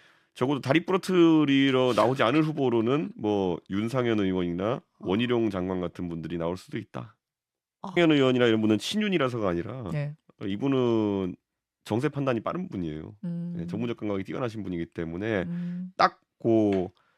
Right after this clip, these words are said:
Speaker 1: 다리 부러지지 않을 포지션 잡을 겁니다, 제 생각에는.
Speaker 2: 어, 그거 무서워요. 자꾸 크, 비유 좀 쓰지 마세요.
Speaker 1: 실제 그런 무서운 짓을 한 거예요, 전당대회에서. 제가 봤을 땐 그 전당대회 때 그거 한 거예요.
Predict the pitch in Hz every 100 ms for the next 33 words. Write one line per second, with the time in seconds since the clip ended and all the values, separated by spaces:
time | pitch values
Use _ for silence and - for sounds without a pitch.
0 | _ _ _ _ _ _ - 117 143 131
1 | 107 98 - 120 101 95 - 87 85 80
2 | - 87 85 90 - 98 92 _ _ -
3 | - - _ - 175 226 202 214 - 440
4 | 440 415 370 240 - - - 240 226 262
5 | 294 277 320 311 262 196 240 208 202 214
6 | 233 240 170 226 247 208 214 247 247 226
7 | 151 180 190 175 160 151 131 143 135 143
8 | 196 190 180 175 151 180 220 202 185 160
9 | 156 185 190 180 156 180 143 101